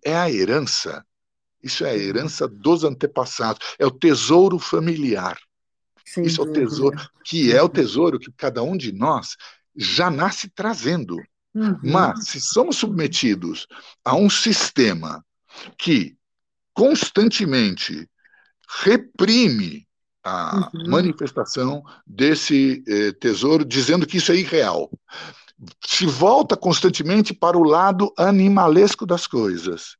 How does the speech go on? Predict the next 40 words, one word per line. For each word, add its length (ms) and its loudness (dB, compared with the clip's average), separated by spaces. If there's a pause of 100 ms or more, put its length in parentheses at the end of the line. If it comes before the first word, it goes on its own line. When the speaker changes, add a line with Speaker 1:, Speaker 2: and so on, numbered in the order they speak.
(140)
Speaker 1:
que 220 0
é, 220 2
Speaker 2:
Uhum. 160 -10 (180)
Speaker 1:
eh, 340 0
você 220 -10
está 160 -6
aqui 220 -4
para 180 -6
ganhar 300 -12
dinheiro, 800 -2
para 140 -10
se 160 -18
dar 160 -12
Speaker 2:
Uhum. 100 -2
Speaker 1:
bem, 520 0
para 120 -8
não 100 -12
sei 160 -8
o 40 -2
Speaker 2:
Uhum. 80 -4
Speaker 1:
quê, 340 4
para 100 -4
não 80 -8
sei 120 -2
o 20 -8
quê. 100 0 (720)
A-, 180 0 (140)
apresenta 540 4
como 260 4
valores 500 6
supremos 1120 2
Speaker 2:
Uhum. 380 -2
Speaker 1:
para 160 -2
grande, 320 -2 (400)
eh, 260 4
eh, 120 2 (200)
esse 300 2
tipo 280 -4
de 100 -6
pechisbeque, 1200 0